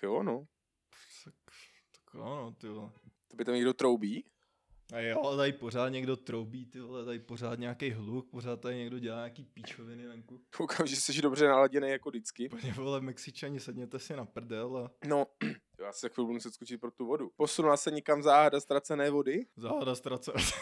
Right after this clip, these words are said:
Speaker 2: <laughs> Jo, nepřepadl mě žádnej další guerilla marketing, vole.
Speaker 1: <laughs> Kámo, tahle tajontová voda. No.
Speaker 2: No, jo, tak to se
Speaker 1: So refreshing.
Speaker 2: Jo, no. Tak naštěstí, naštěstí ne, ty brďo. Ale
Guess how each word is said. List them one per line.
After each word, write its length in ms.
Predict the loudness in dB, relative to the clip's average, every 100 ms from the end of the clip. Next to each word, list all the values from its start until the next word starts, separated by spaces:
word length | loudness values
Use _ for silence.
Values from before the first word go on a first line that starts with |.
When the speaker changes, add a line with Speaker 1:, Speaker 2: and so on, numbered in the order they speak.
| -6 -6 -4 -2
Speaker 2:
<laughs> 140 | -2 -4 _ -2 -2 -2 -4 -2 -2 0 -4 -2
Jo, 160 | 2 4
nepřepadl 560 | 4 0 0 0 0 0
mě 180 | -2
žádnej 360 | 2 2 2 -2
další 300 | -2 -2 -4
guerilla 380 | -2 0 2 0
marketing, 680 | 0 2 2 0 -10 -10 -14
vole. 200 | -16 -16 -10 -8 2 6
Speaker 1:
<laughs> 260 | 12 12 12 10 -2 -4 -4 _
Kámo, 340 | -6 0 2
tahle 360 | 2 0 6 6
tajontová 720 | 8 8 8 8 8 12 12
voda. 420 | 12 12 12 12 8 -6 4 10
No. 180 | 10 10 6 4 0 -14 -12
Speaker 2:
No, 240 | -6 -4 -2
jo, 180 | -4 -4
tak 160 | -8 -8
to 100 | -14
se 200 | -6 -2
Speaker 1:
So 340 | 6 8 10
refreshing. 760 | 10 8 6 4 4 -2 -6 -10 _ -6
Speaker 2:
Jo, 200 | -4 -4
no. 200 | -6 -10 _ _ _
Tak 200 | -10 -10 -14 -20 -18 -14
naštěstí, 600 | -12 -10 -10 -4 -4 -4 -8
naštěstí 520 | -10 -6 -6 -4 -2
ne, 200 | 0 -2
ty 140 | -4 -10
brďo. 280 | -8 -8 -10 -20 -6
Ale 600 | 0 2 4 4 4 0